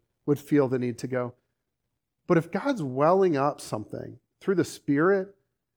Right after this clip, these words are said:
you're, you're get, you get excited about the fact that I would love to move to a new place where there are not many churches to tell people about Jesus. If that gets you excited,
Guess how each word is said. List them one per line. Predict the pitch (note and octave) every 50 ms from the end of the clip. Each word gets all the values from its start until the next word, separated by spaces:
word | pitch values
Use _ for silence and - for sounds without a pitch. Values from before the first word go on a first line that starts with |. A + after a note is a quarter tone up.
| _ _
you're, | - C#3+ F#3 A#3+ A3+ -
you're | D#3 C3+ C#3+ F#3 B3 C4+
get, | G3+ G#3+ A3 -
you | F3 D#3 E3
get | E3 F3+ D3+
excited | - - - - - - - B2 B2+ D#3 G3 G#3+ A3 G#3+ F#3
about | F#3+ D#3+ F3 D3+ -
the | - B2+
fact | - - - C3 B2 C3+ C#3+ - -
that | - C3+ A#2+ _ _ _ _ _ _ _ _
I | - - -
would | A3 F#3+ C#3
love | C#3 C3+ C3 B2+ C3+ D3 E3+ G3 G#3 G3 F3 C#3+ B2 A2+ A2 G#2 - _ _ _ _ _ _ _ _ _ _ _ _ _ _ _ _ _ _ -
to | - E3
move | D#3 D#3 E3 F3+ E3 E3
to | - D3+
a | C#3 B2+
new | C3 C#3+ D#3+ F#3+
place | - - - E3+ D#3 C#3 A#2 A#2 A#2 A#2 - - - - _ E3
where | D3 D3+ D3
there | C3+ C#3+ C3+
are | C3
not | C3 C3 C#3+ D#3+ -
many | - D3+ D#3 D3+ D3
churches | - - C3 A#2+ A#2 - - B2+ A2+ -
to | - - B2+
tell | - - C#3+ C3+
people | - - C3 - - B2+
about | A#2 A#2 B2 A#2+ A#2+
Jesus. | - - - A#2 A#2+ - - - _ _ _ _ _ _ _ -
If | D3 -
that | G3+ A3 A#3
gets | - C#4 - -
you | A#3+ F#3
excited, | C3+ - - D3 A#2+ C3 D#3+ F#3+ A#3 B3+ A#3 F3